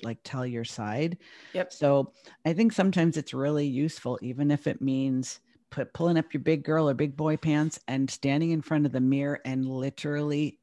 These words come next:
Speaker 1: talking back to that person as though they were there. Might sound silly,
Speaker 2: That's
Speaker 1: but
Speaker 2: good advice. No,
Speaker 1: it
Speaker 2: I'm
Speaker 1: can
Speaker 2: gonna try it.
Speaker 1: really, really,
Speaker 2: <laughs>
Speaker 1: I, it can really help. Or even
Speaker 2: Yeah.
Speaker 1: record yourself and play it back,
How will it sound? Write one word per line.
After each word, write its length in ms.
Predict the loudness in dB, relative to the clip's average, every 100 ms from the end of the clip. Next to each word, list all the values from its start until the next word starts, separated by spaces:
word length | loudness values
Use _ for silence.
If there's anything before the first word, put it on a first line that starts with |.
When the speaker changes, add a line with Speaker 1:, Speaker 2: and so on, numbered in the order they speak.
| -14
Speaker 1:
talking 560 | -6 -6 -6 -4 -4
back 320 | -2 -4 -4
to 100 | -6
that 220 | -6 -6 -6
person 360 | -10 -4 -4
as 140 | -4 -4
though 220 | -6 -6
they 120 | -6
were 160 | -6 -4
there. 280 | -4 -4 -8 _
Might 240 | -4 -4
sound 260 | -2 0 0
silly, 540 | 2 4 6 4 0 _ _ _ _ _ -20 _ _
Speaker 2:
That's 260 | 0 2 2
Speaker 1:
but 40 |
Speaker 2:
good 120 | 0 -4
advice. 540 | -6 -10 -10 -12 -10
No, 200 | -4 4
Speaker 1:
it 80 | 4
Speaker 2:
I'm 60 | 6
Speaker 1:
can 100 | 4
Speaker 2:
gonna 160 | 4
try 60 | 4
it. 20 |
Speaker 1:
really, 480 | 4 6 6 6 6
really, 460 | 8 10 10 8
Speaker 2:
<laughs> 220 | 4 2 0
Speaker 1:
I, 100 | 2
it 160 | 2 4
can 180 | 6 8
really 280 | 8 8 6
help. 260 | 4 2
Or 140 | 2 2
even 280 | 2 2 2
Speaker 2:
Yeah. 120 | 2
Speaker 1:
record 640 | 0 -2 -2 2 2 0
yourself 540 | 0 0 0 0 0 -2
and 160 | -4 -4
play 300 | -4 -4 -4
it 160 | -4
back, 460 | -4 -2 0 -2 -8